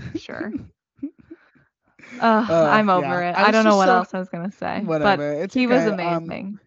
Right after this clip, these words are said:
Speaker 1: we're having technical issues towards the end of the recording, everyone, so that's fun.
Speaker 2: And Rachel's at the
Speaker 1: Um,
Speaker 2: point where she's done.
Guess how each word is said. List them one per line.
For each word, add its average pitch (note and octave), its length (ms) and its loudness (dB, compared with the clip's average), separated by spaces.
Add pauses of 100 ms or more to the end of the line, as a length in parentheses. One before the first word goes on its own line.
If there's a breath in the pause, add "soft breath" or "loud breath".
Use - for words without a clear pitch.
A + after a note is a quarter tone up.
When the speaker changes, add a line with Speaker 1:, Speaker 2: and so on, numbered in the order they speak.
(280 soft breath)
Speaker 1:
we're E3 100 -2
having A#3+ 260 -4
technical A3+ 500 -6
issues F3 340 -8
towards E3 260 -6
the D3 120 -4
end D#3 160 -6
of D3+ 80 -4
the D3 120 -4
recording, C#3+ 520 -4
everyone, C3 480 -10
so D#3 200 -10
that's D#3 240 -6
fun. C3 340 -10
Speaker 2:
And G#3+ 200 -4
Rachel's G3 360 -6
at D3+ 200 0
the G3+ 100 -4
Speaker 1:
Um, D#3 140 -8
Speaker 2:
point F3 280 -8
where F3 160 -6
she's F3 220 -14
done. C#4 340 -10